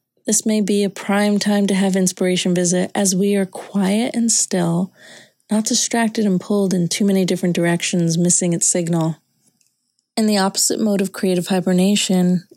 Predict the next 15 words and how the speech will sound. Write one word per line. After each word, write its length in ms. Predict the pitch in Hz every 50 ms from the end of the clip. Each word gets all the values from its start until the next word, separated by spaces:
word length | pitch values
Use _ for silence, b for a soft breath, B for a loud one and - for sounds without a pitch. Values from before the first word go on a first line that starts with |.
| _ _ -
is 140 | 196 180
a 60 | 190 185
chaos 480 | - - 196 196 196 190 185 180 -
birth. 560 | - - 180 175 175 175 175 - - - - - - _ _ -
This 140 | 220 202 -
can 100 | - 214
be 140 | 202 220 214
a 40 | 214
catalyst 720 | - - 214 214 214 208 202 190 190 190 185 - - -
that 140 | 202 190
drives 360 | - - 196 196 196 196 196 196
us 220 | 190 190 - -
into 300 | - - 202 196 185 -
new 160 | 202 190 196 185
places, 720 | 190 208 202 202 196 - - 185 175 175 175 175 - -